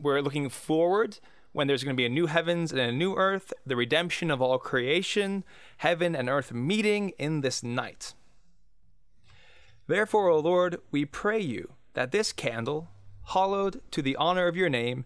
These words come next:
may preserve undimmed, to overcome the darkness of this night. Receive it as a pleasing fragrance, and let it mingle with the lights of heaven.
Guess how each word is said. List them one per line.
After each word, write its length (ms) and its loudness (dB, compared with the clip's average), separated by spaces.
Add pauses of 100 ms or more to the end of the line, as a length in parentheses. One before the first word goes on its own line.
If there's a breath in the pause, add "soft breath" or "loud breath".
(300 loud breath)
may 300 2
preserve 800 0 (100)
undimmed, 960 -4 (440 soft breath)
to 160 -6
overcome 600 0
the 80 2
darkness 640 0
of 180 -2
this 220 -4
night. 460 -10 (840)
Receive 340 -2
it 200 -2
as 160 0
a 120 2
pleasing 540 -2
fragrance, 680 -2 (340 loud breath)
and 140 -2
let 100 2
it 140 0
mingle 560 2 (160)
with 160 -4
the 80 -2
lights 460 0
of 220 -4
heaven. 260 0